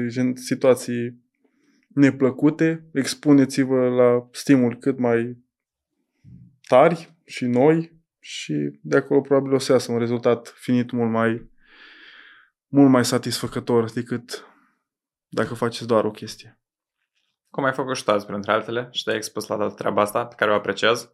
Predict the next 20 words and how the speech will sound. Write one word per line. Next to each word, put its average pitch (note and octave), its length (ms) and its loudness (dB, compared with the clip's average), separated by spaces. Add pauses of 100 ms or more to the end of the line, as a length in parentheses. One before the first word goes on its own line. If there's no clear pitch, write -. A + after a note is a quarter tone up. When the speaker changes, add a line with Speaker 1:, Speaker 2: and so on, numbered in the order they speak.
Speaker 2:
și - 140 -12
bravo. G#2+ 440 0 (240)
Speaker 1:
Da, G#2+ 360 -12
mersi. A2+ 180 -6
Speaker 2:
Și C3 160 0
că A#2 220 2 (240)
rezultatul C3 480 0
final A#2+ 320 0
o G2+ 80 0
să G#2+ 180 -4
fie G#2+ 400 -2
unul G2+ 420 -4
de G#2+ 100 -10
care G2+ 160 -2
o G2 60 -2
să - 380 -14
fii G#2 120 0
și G2+ 120 -6
tu G2+ 80 -4
mândru. G2 460 -6